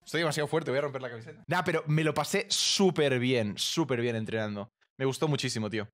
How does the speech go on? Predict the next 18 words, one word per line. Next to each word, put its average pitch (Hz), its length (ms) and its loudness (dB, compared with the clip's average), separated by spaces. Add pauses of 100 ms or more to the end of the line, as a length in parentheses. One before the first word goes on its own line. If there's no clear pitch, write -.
A 156 80 0
ver, 151 360 -2
sinceramente, 147 680 0 (120)
es 123 100 0
decir, 139 120 0
yo 160 160 2
soy 220 160 0
sin-, 123 360 -2
os 139 120 -2
soy 190 160 0
totalmente 196 460 -2
sincero, 120 380 -4
¿eh? 190 60 -10 (100)
Sincero 220 520 4
objetivo, 151 720 0
no 165 120 2
sincero 185 440 2
Reven. 110 420 -4